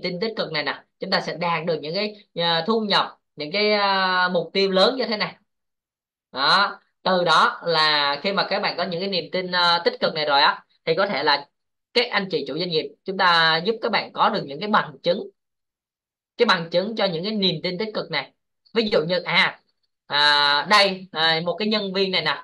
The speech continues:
đã làm năm năm rồi, hiện tại là lúc đầu ảnh vô là một cái nhân viên gọi là nhân viên, à, à, thực tập thôi, nhưng mà hiện tại đã lên là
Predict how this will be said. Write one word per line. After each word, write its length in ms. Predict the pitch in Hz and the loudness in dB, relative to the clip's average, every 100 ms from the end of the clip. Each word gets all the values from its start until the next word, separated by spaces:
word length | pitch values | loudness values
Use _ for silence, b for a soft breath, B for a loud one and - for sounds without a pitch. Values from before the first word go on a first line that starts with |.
| - - | -10 -2
đã 120 | 170 | 2
làm 240 | 175 156 | 2 2
năm 160 | 196 202 | 0 2
năm 160 | 196 | 2
rồi, 220 | 190 165 143 - _ | 4 2 2 -8 _
hiện 160 | 160 160 | -2 2
tại 200 | 143 147 | 2 4
là 340 | 147 143 139 160 | 4 2 0 -4
lúc 200 | 175 226 | -4 4
đầu 220 | 180 143 | 4 4
ảnh 160 | 131 180 | 0 2
vô 200 | 190 185 | 4 4
là 140 | 165 | 2
một 200 | 156 165 | -2 -4
cái 100 | 202 | -2
nhân 200 | 208 196 | -2 -4
viên 200 | 180 190 | -2 -2
gọi 120 | 180 147 | -2 -2
là 100 | 143 | -2
nhân 240 | 156 170 | -4 -4
viên, 260 | 185 185 180 | -4 -4 0
à, 300 | 175 170 - _ | 0 0 -6 _
à, 640 | 160 160 160 156 156 156 - | -2 2 4 4 2 0 -2
thực 140 | - | -2
tập 140 | 156 135 | -2 0
thôi, 120 | 196 185 - _ _ _ | 2 2 0 _ _ _
nhưng 180 | 185 208 | -4 -2
mà 100 | 190 | 0
hiện 180 | 185 147 | -2 -4
tại 180 | 139 113 | -4 -2
đã 120 | 120 | -2
lên 220 | 180 180 | 0 0
là 260 | 170 139 | 0 0